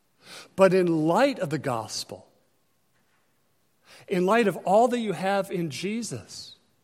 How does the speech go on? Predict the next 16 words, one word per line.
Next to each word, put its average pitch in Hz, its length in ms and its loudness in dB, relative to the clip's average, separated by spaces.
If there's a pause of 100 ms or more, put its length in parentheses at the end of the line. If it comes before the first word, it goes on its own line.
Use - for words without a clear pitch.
(1200)
live 202 200 -4
this - 240 -12
way 127 220 -10
by 131 140 -10
the 123 80 -8
Spirit. - 600 -14 (880)
Your 143 120 -8
heart's 175 280 -2
being 147 220 -8
changed. 160 760 -12 (880)
Jesus 180 440 -2
has 165 160 -4
created 175 400 -4
a 143 80 -4
new 165 260 -2
people 170 500 -4